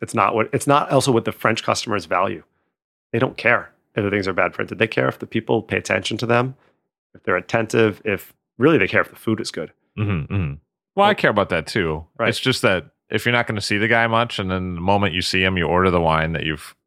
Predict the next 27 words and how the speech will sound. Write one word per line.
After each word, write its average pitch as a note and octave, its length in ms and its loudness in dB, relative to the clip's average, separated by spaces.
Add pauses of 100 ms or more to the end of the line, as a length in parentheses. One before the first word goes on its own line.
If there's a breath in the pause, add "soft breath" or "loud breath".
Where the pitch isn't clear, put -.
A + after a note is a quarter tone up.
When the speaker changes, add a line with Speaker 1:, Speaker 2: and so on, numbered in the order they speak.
(140)
Speaker 2:
thought F2 200 4
about, D2 420 -2 (180)
and E2+ 140 -4
then E2 160 -2
they D#2+ 120 -2
don't D#2 160 -4
have G#2 200 0
that D2+ 200 -2
wine C#2 400 -8 (340)
or F2 220 0
any E2+ 200 -4
of D#2 60 -4
the D#2+ 120 -4
others, C#2+ 540 -4 (1000)
you A#3+ 120 0
know, G2+ 120 4
it's A#2 140 0
just - 120 -4
frustrating. D2+ 440 0
It F#2 120 -4
just, G#2+ 280 -4
uh, F2+ 160 -2
Speaker 1:
Uh, D#2+ 60 -4
Speaker 2:
like, F#2 140 -2
Speaker 1:
I, A2+ 80 2
Speaker 2:
how - 40 4
Speaker 1:
I - 40 2